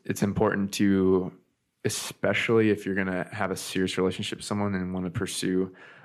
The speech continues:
a lifelong relationship, like marriage, have the deep and the tough conversations and make sure that you guys are on the same page. And if you got, if you get a,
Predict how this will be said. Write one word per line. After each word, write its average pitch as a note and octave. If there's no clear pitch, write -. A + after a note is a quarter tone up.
a F2+
lifelong F#2+
relationship, F#2+
like E2+
marriage, F#2
have B2
the C#3
deep G2
and G2+
the F#2+
tough -
conversations -
and F#2
make F#2
sure F#2+
that F#2
you F#2+
guys F2+
are F#2
on F#2
the F#2+
same F#2+
page. -
And F2+
if -
you F#2
got, F#2+
if -
you G#2+
get G2+
a, G#2